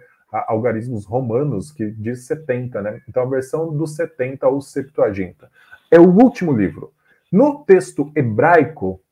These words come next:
que tá a sigla aí T M, que é texto massorético, o último livro é o livro das Crônicas.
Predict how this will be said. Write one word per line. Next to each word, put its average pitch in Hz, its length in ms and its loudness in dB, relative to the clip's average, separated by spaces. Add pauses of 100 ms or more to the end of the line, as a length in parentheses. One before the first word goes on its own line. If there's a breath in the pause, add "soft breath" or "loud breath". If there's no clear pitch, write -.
que 107 220 -4
tá 110 180 -2
a 107 40 -4
sigla 107 340 -4
aí 107 100 -4
T - 220 -4
M, 131 500 -2
que - 100 -12
é 98 40 -6
texto 151 440 -8
massorético, 123 1000 -4 (400)
o 175 80 4
último 208 500 2
livro 175 360 0
é 196 40 2
o 185 60 0
livro 185 220 -2
das 202 380 -4 (120)
Crônicas. - 720 -6